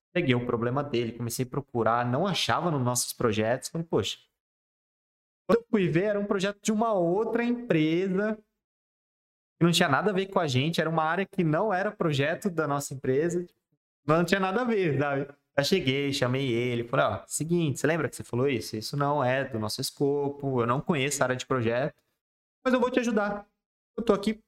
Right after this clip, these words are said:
pra isso, pra ajudar na obra. Se isso faz parte da obra, vamos junto." E aí, tanto que depois a gente virou um amigo, esse cara, a gente conversa até hoje. Um cara sensacional, mas é aquele, é o estresse do dia a dia.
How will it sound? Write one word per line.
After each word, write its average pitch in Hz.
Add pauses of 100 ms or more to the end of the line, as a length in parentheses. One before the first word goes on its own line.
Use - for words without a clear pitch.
(140)
pra 262
isso, -
pra 143
ajudar 151
na 220
obra. 131
Se 165
isso 165
faz 156
parte 151
da 151
obra, 175
vamos 160
junto." 165 (540)
E 165
aí, 143
tanto 160
que -
depois 139
a 147
gente 139
virou 139
um 139
amigo, 139
esse 120
cara, 120
a 113
gente 117
conversa 127
até 143
hoje. 120 (520)
Um 113
cara 117
sensacional, 143
mas 135
é 175
aquele, 147
é -
o 147
estresse 143
do 143
dia 131
a 127
dia. 131